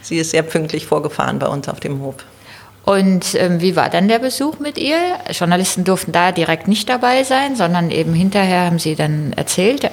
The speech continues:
Speaker 2: Wie war's? Wie haben Sie das erlebt? Wie war das mit ihr?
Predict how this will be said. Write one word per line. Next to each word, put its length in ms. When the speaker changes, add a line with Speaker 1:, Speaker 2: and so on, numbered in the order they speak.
Speaker 2:
Wie 160
war's? 340
Wie 120
haben 120
Sie 140
das 180
erlebt? 360
Wie 100
war 120
das 200
mit 160
ihr? 180